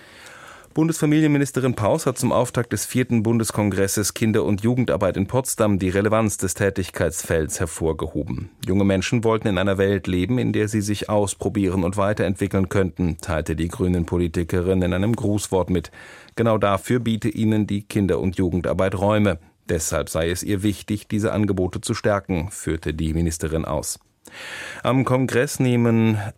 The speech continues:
eintausendsiebenhundert Teilnehmer aus Fachpraxis, Verbänden, Verwaltung, Politik und Wissenschaft teil. Es geht um Themen wie Armut, ländliche Räume, künstliche Intelligenz oder national autoritäre Bewegungen.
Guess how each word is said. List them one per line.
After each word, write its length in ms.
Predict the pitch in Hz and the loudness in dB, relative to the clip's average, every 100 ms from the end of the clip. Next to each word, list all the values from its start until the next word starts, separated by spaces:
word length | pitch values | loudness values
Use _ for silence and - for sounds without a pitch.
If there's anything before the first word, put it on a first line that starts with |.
| - | -12
eintausendsiebenhundert 1200 | - 95 95 98 92 92 92 101 107 98 110 104 - | -2 0 0 2 0 2 0 2 2 4 4 2 0
Teilnehmer 460 | 113 107 107 101 65 | 0 2 2 2 2
aus 200 | 69 - | -2 -4
Fachpraxis, 840 | 110 95 - 95 90 - 131 - | -4 -4 -4 -4 -2 -2 -4 -4
Verbänden, 720 | - 95 98 92 - 95 92 | -4 0 2 0 0 0 0
Verwaltung, 560 | 98 92 90 85 90 85 | 0 2 2 2 -2 0
Politik 480 | 95 95 - 95 | -2 -2 -2 -2
und 160 | 98 92 | -2 0
Wissenschaft 520 | 104 110 101 90 - | -2 -2 0 -2 -2
teil. 280 | - 90 80 - - - - - | -2 0 -2 -6 -20 -20 -20 -10
Es 160 | - | -8
geht 160 | - 82 | -4 -4
um 100 | 85 | -2
Themen 380 | - 95 92 87 | 0 2 2 2
wie 160 | 92 | -2
Armut, 540 | 101 95 95 104 123 - | 0 0 2 0 -2 -4
ländliche 560 | 87 87 85 113 80 87 | 0 0 0 -2 -2 0
Räume, 440 | 95 98 101 107 - | 2 4 2 0 -4
künstliche 540 | - 95 - 78 80 - | -2 -2 -2 -4 -4 -4
Intelligenz 680 | 92 92 92 95 98 107 - | -4 -2 0 2 2 0 -2
oder 320 | 107 110 110 | -2 0 2
national 680 | 107 104 - 110 107 92 85 | 0 -2 -2 0 2 2 0
autoritäre 800 | - 87 101 101 104 95 82 85 | -2 -2 -2 -4 -2 -2 0 0
Bewegungen. 600 | 90 98 98 101 98 | 0 0 2 2 2